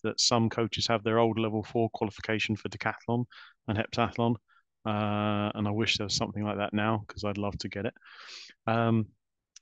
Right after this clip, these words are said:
and the other thing that we're, we're doing now, uh, last Friday, uh, just right at the end of October half term, uh, I ran a workshop, a combined events workshop. And I had quite a few coaches coming from quite far away,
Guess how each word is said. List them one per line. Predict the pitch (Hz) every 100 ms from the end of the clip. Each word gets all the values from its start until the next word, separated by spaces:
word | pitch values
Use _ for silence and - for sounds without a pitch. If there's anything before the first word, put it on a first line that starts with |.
| _ _ _
and | 123
the | 143
other | 160
thing | - 147
that | 143 -
we're, | 143 143
we're | 135
doing | 123 135 135
now, | 127 127 143 147 -
uh, | 123 117 117 117 -
last | 123 131 117 -
Friday, | 127 117 120 123 123 _ _ _
uh, | 110 107 107
just | - 117 - - - - _
right | 123 117
at | 107
the | 110
end | 110 110
of | 107
October | - - 110 104
half | 101 101
term, | - 127 113 110 _ _ _ _ _ -
uh, | 113 110 -
I | 113
ran | 113 123 127
a | 123
workshop, | 151 - - - - _ -
a | -
combined | 120 117 120
events | 107 101 -
workshop. | 101 - - 90 - -
And | 101
I | 101
had | -
quite | - 117
a | -
few | 117
coaches | - 113 104 - 107 - _ _ _ _ -
coming | - 104 101
from | - 101
quite | - - 107 -
far | - 107 101
away, | 107 107 104 104